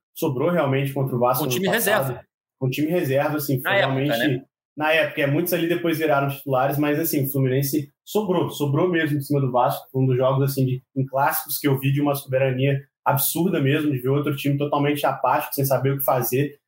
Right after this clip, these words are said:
Speaker 1: Parecia realmente, é, um time, assim, de pelada na ocasião, então acho que muita coisa mudou no Vasco, então o Fluminense tem que esperar ser um adversário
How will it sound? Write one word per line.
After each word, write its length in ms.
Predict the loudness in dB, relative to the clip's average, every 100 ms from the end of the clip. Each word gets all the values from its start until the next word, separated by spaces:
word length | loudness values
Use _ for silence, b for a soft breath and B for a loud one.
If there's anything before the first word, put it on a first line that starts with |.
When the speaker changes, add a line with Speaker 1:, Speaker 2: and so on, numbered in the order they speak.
| _
Speaker 1:
Parecia 340 | -2 -2 0 0
realmente, 640 | 2 0 0 -2 -2 -4 _ _
é, 120 | -2
um 80 | 0
time, 240 | 0 0 0
assim, 180 | 0
de 80 | -2
pelada 400 | 0 0 2 0
na 80 | 0
ocasião, 500 | 0 0 2 0 -2
então 160 | 0 0
acho 220 | 0 -2
que 80 | 0
muita 240 | 0 0
coisa 240 | 0 0
mudou 240 | 2 2 0
no 120 | 2
Vasco, 320 | 2 0 -2
então 140 | -4 -4
o 60 |
Fluminense 340 | -2 0 0 0
tem 140 | -2
que 60 | -2
esperar 320 | -2 0 0
ser 160 | 0 -2
um 60 |
adversário 540 | 0 -2 -2 0 -2